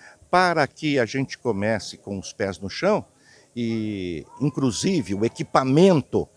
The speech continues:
que foi desenvolvido e projetado pela Prefeitura Municipal de Assis e pela empresa mecânica Rancars,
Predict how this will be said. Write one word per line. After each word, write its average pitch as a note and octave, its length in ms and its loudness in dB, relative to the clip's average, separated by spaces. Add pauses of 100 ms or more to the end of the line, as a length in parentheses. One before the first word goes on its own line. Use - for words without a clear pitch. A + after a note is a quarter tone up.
(400)
que A#2+ 100 -4
foi B2+ 200 0
desenvolvido B2 1000 0
e F#2+ 40 0
projetado A2+ 720 -2
pela G2+ 220 -4
Prefeitura G#2+ 560 -6
Municipal G#2 460 -4
de G2+ 100 -6
Assis F#2 340 -10
e F#2 60 -12
pela G2 240 -4
empresa F#2+ 460 -6
mecânica F#2 640 -6
Rancars, B2 760 -4